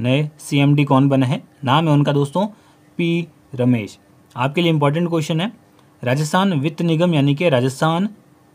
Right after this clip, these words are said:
फाइनेंशियल कॉरपोरेशन, इसके नए सीएमडी बन गए हैं पी रमेश। अच्छा,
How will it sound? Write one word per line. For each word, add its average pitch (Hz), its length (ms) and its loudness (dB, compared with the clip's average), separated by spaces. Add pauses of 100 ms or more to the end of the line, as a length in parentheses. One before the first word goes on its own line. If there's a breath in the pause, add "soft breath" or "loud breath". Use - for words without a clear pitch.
(220)
फाइनेंशियल 156 800 2
कॉरपोरेशन, 127 920 -2 (420)
इसके 139 240 -2
नए 147 200 4
सीएमडी 151 360 0
बन 147 160 2
गए 143 80 2
हैं 175 240 -2
पी 131 160 2
रमेश। 107 400 -6
अच्छा, 151 340 -4